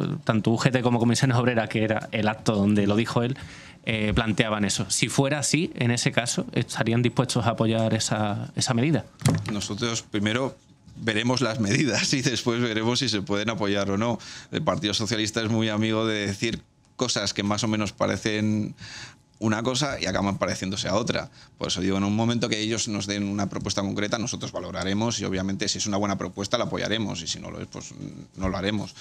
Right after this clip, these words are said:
Speaker 2: Pero en cualquier caso, como he dicho antes, el problema es que, mm, es muy fácil escribir en, en un papel que hay que hacer algo, pero lo importante es que se haga, que se haga. Y yo creo que el Partido Socialista, por eso digo que vive todavía en un tiempo pasado, que ellos todavía piensan que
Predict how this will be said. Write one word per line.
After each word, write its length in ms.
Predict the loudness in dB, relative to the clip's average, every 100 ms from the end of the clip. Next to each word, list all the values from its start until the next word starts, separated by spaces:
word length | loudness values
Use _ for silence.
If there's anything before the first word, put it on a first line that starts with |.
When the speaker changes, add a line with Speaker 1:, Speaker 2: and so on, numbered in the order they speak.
| -18 -6
Speaker 2:
Pero 120 | -4
en 40 | -2
cualquier 240 | -2 -2
caso, 180 | -2 0
como 200 | 0 0
he 20 |
dicho 220 | 0 0
antes, 340 | 0 2 0 -2 -12 -4
el 140 | -4
problema 340 | -2 -2 0 0
es 80 | 2
que, 160 | 0
mm, 540 | -2 -8 -8 -6 -6 -6
es 100 | -2
muy 160 | -2
fácil 460 | 2 0 2 0 0
escribir 500 | 0 0 0 2 0
en, 180 | 0 0
en 120 | 0
un 100 | 2
papel 460 | 0 0 0 -2 -4 -18 -14 -4
que 80 |
hay 40 | -2
que 100 | 0
hacer 180 | 0 0
algo, 320 | 2 0 0
pero 160 | 0
lo 80 | 0
importante 480 | -2 -4 -2 0 0
es 100 | 0
que 120 | -2
se 180 | 0 0
haga, 280 | 0 -2 -4 -12 -20 _ _ -6
que 120 | -4
se 160 | 0
haga. 260 | 0 0 -2 -6
Y 80 | -6
yo 120 | -4
creo 100 | -2
que 80 | -2
el 40 |
Partido 280 | -2 -2 -4
Socialista, 420 | -2 -2 0 0
por 140 | 0
eso 160 | -2 0
digo 280 | 0 0 -2 -8 -10 -14 -12
que 140 | -4 0
vive 200 | 0 0
todavía 360 | 0 0 0
en 60 | 0
un 100 | 0
tiempo 260 | -2 -2 -2
pasado, 400 | 0 0 0 -2
que 60 |
ellos 180 | -4 -4
todavía 240 | -4 -2
piensan 320 | -2 -2 -2 -2
que 220 | -4